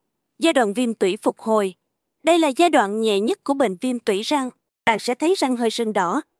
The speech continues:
kèm theo những cơn đau kéo dài khoảng vài giây. Ngoài ra, khi ăn các đồ nóng, lạnh hoặc chua, thì răng cũng sẽ bị ê buốt. Giai đoạn viêm tủy không phục hồi. Ở giai đoạn này,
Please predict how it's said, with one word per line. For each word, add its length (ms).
kèm 220
theo 180
những 180
cơn 240
đau 180
kéo 240
dài 320
khoảng 320
vài 220
giây. 280
Ngoài 160
ra, 340
khi 140
ăn 280
các 180
đồ 180
nóng, 300
lạnh 240
hoặc 180
chua, 260
thì 140
răng 260
cũng 200
sẽ 180
bị 140
ê 200
buốt. 240
Giai 180
đoạn 320
viêm 220
tủy 360
không 160
phục 220
hồi. 280
Ở 180
giai 120
đoạn 220
này, 220